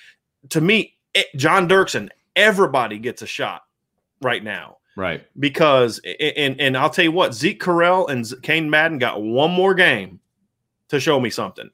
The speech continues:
Speaker 1: if you're gonna start 'em. If they play the same way in game three that they did in games one and two, you gotta make changes. And, and I don't
Speaker 2: Yep.
Speaker 1: do that. I don't do that very often, Vince. I don't
Speaker 2: I,
Speaker 1: run around
Speaker 2: right.
Speaker 1: saying this guy.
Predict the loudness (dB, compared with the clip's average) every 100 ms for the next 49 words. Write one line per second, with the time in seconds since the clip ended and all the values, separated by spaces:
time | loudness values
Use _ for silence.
0 | -4 -4 0 0 0 0 0 -2 -4 -10
1 | -6 0 0 2 2 2 2 0 0 0
2 | 0 0 0 0 -2 -2 0 -2 0 -2
3 | -2 -6 -4 -4 -4 -2 -4 -4 _ _
4 | _ _ _ -10 -6 -4 -2 0 -2 -2
5 | -10 -6 -2 0 0 0 -2 0 0 4
6 | 2 2 -4 _ _ _ _ _ -2 0
7 | 0 2 2 2 0 -2 -4 -6 -10 -16
8 | -12 -12 -4 0 0 0 0 2 4 4
9 | 2 0 0 2 0 0 -4